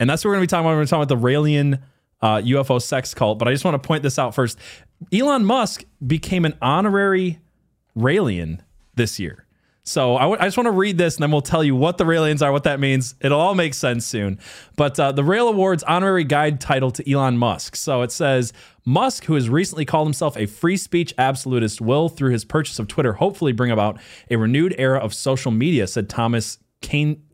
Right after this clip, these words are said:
Koenig, Raelian guide and leader of the U S Raelian movement.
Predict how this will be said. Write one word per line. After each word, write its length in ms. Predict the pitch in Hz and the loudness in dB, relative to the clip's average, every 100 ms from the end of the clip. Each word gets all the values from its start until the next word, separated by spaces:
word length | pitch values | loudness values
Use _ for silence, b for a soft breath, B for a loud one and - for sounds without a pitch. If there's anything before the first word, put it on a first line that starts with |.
| _ - | _ -12
Koenig, 640 | - 127 160 101 82 87 - b b b | -4 -2 -2 -2 -6 -8 -14 b b b
Raelian 380 | 123 143 151 147 | 0 0 0 0
guide 260 | 135 135 127 | 0 0 0
and 160 | 113 | -2
leader 260 | 113 139 135 | 0 2 0
of 120 | 117 | 0
the 80 | 107 | -2
U 160 | 120 131 | 0 0
S 140 | - | 0
Raelian 300 | 117 113 104 | -2 0 0
movement. 420 | 107 135 104 101 | 2 0 0 -4